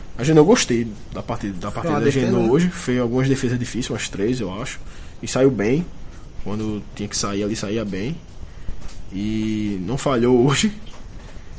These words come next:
Speaker 2: Não chamou
Speaker 1: Foi
Speaker 2: gol, né?
Speaker 1: seguro, não chamou gol. Acho que foi a primeira vitória dele. Quando a gente tava falando de Jailson, que não perdeu ainda, <laughs> acho que foi a primeira vitória dele na Série A.
Speaker 2: Conte-, começou e terminou, porque o jogo contra o
Speaker 1: Foi.
Speaker 2: Chapecoense,
Speaker 1: Chapecoense ele
Speaker 2: ele
Speaker 1: entrou,
Speaker 2: terminou o jogo.
Speaker 1: foi.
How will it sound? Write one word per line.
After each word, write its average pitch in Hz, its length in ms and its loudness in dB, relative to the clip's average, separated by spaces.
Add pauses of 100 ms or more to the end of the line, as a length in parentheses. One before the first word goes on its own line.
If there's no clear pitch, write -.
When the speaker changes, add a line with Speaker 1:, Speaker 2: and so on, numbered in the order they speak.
(200)
Speaker 2:
Não 139 160 0
chamou 127 320 2
Speaker 1:
Foi 120 100 0
Speaker 2:
gol, 139 80 4
né? 143 60 6
Speaker 1:
seguro, 139 400 2
não 143 120 0
chamou 131 280 -2
gol. 135 140 2
Acho 165 120 0
que - 60 -4
foi 180 80 2
a 175 40 4
primeira 170 260 2
vitória 175 500 2
dele. 135 420 2 (460)
Quando - 60 -4
a 113 40 0
gente 127 80 0
tava 123 140 4
falando 123 200 2
de 123 80 6
Jailson, 117 440 4
que 127 100 -2
não 131 120 2
perdeu 127 360 2
ainda, 160 300 6
<laughs> - 20 6
acho 175 120 2
que - 60 -8
foi 170 100 8
a 160 40 6
primeira 170 300 4
vitória 175 380 6
dele 127 160 4
na 139 100 2
Série 160 260 0
A. 98 100 -2 (440)
Speaker 2:
Conte-, 151 300 4
começou 156 380 4
e - 20 -2
terminou, 202 300 6
porque 143 180 2
o 135 40 4
jogo 139 280 4
contra 135 320 0
o 120 440 0 (320)
Speaker 1:
Foi. - 460 -2 (140)
Speaker 2:
Chapecoense, 135 500 2
Speaker 1:
Chapecoense 151 400 8
ele 170 120 10
Speaker 2:
ele 165 60 10
Speaker 1:
entrou, 160 140 4
Speaker 2:
terminou 123 200 8
o 123 40 0
jogo. 120 200 0
Speaker 1:
foi. 107 100 0